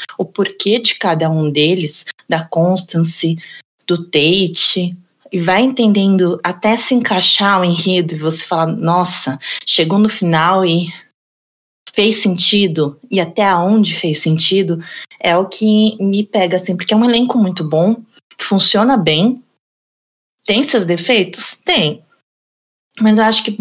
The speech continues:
eles acertaram muito de primeira, e a história, ela consegue se construir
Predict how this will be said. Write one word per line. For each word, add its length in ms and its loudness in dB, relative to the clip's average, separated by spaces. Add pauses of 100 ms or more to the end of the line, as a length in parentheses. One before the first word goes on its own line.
(340)
eles 200 2
acertaram 540 0
muito 400 2
de 140 -4
primeira, 500 0 (760)
e 160 2
a 60 4
história, 440 0
ela 120 2
consegue 500 -2
se 180 -6
construir 720 -2